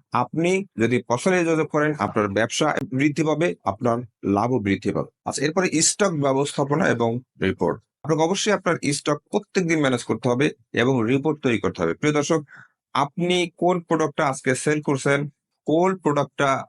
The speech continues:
আজকে আপনার গোডাউনে ইন হইছে, কোন প্রোডাক্টটা ড্যামেজ হইছে, কোন প্রোডাক্টটা কাঙ্ক্ষিত কাস্টমারের কাছে আপনি পৌঁছে দিছেন বা বিক্রি করছেন, সমস্ত কিছুর একটা স্পষ্ট রিপোর্ট রাখবেন। আপনি যদি স্পষ্ট রিপোর্ট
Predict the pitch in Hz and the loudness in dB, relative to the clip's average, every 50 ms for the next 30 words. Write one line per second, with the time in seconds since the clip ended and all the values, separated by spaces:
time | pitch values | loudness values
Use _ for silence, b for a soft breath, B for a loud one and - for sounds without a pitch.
0 | _ _ _ _ _ _ _ _ _ - 107 - - - - 156 156 - - - | _ _ _ _ _ _ _ _ _ -4 -4 -4 -2 -2 0 2 2 2 0 -2
1 | - 131 123 120 104 120 127 127 143 147 147 147 139 - - 143 156 175 160 123 | -2 -2 -2 0 2 2 2 2 2 2 2 0 -2 0 0 0 2 2 2 2
2 | 139 139 127 - - 147 160 - - _ _ 143 139 139 143 - 160 160 147 - | 0 0 0 0 -2 -2 -2 -2 -6 _ _ -2 -2 0 0 0 0 0 0 0
3 | 156 135 113 95 95 110 110 131 165 175 143 - 151 135 131 - 147 139 131 - | -2 -2 0 0 0 2 2 2 2 0 0 0 0 0 0 0 -2 -2 -2 -6
4 | _ _ _ 131 131 135 135 - 143 135 139 135 123 - 147 147 139 - B B | _ _ _ 0 0 0 0 -2 -2 0 0 -2 -2 -2 -2 -2 -2 -2 B B
5 | B 117 143 151 147 170 147 160 - - 143 135 135 - - 185 185 185 180 170 | B 0 0 2 0 0 0 0 0 0 0 0 0 0 0 0 0 2 0 0
6 | 151 160 143 139 135 127 - 127 123 - - 143 123 117 110 101 139 139 - 196 | 0 0 0 0 -2 -2 0 -2 -2 0 0 0 2 2 0 0 0 0 0 -2
7 | - _ _ - 101 95 98 110 143 147 160 160 151 - 135 123 - 170 175 170 | -6 _ _ -2 -2 0 0 0 -2 0 0 -2 0 0 -2 0 0 -2 -2 -2
8 | - _ _ _ - - - - 123 127 147 151 156 156 143 - - - 143 135 | -8 _ _ _ -10 -8 -2 0 0 2 2 2 0 0 -2 -4 -2 0 0 0
9 | 127 123 - 139 120 113 104 101 - 147 170 185 - 131 131 - - - 131 117 | 0 -2 0 2 2 2 2 0 -2 -2 -2 -2 0 0 0 0 0 0 0 0
10 | - - 139 117 104 98 95 95 87 78 69 82 76 71 65 - B B B B | 0 0 2 2 2 2 2 0 0 2 0 -2 -2 -4 -6 -8 B B B B
11 | B _ 101 117 139 170 175 170 175 180 160 165 - - 170 156 - - 165 131 | B _ -2 0 2 2 2 2 0 0 0 -2 -2 -2 -4 -2 0 0 2 2
12 | 117 120 135 160 160 - - 214 220 190 | 2 2 2 2 0 2 0 0 0 0